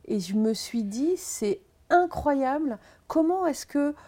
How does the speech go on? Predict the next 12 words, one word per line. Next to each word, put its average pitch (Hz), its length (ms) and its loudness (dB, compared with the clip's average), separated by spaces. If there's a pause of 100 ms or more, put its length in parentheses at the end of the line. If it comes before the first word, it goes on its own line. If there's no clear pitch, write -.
(180)
on 233 100 0
va 220 160 6
pouvoir 247 540 0
faire - 220 -4
passer 277 560 0
des 220 140 0
messages 214 460 0
de 196 80 -4
prévention 247 800 -2 (480)
dans 196 400 0
un 196 180 2
environnement 233 840 2